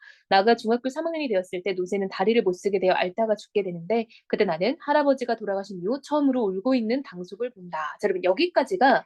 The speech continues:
사실상 앞부분 줄거리라고 하기보다는 전체 줄거리라고 보면 돼요. 전체 줄거리. 그쵸? 그리고 그 뒤에가 이어지는 부분이 이제 모의고사의 실제 출제가 되었던 부분입니다.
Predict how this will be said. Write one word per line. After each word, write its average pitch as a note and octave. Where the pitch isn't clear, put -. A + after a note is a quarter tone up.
사실상 F4
앞부분 F4+
줄거리라고 A#3+
하기보다는 A3
전체 C4+
줄거리라고 C4+
보면 F3
돼요. -
전체 G#3+
줄거리. -
그쵸? -
그리고 C4
그 A#3
뒤에가 C4+
이어지는 A3
부분이 G3
이제 F3+
모의고사의 C4+
실제 C4
출제가 E4
되었던 F#3+
부분입니다. F#3+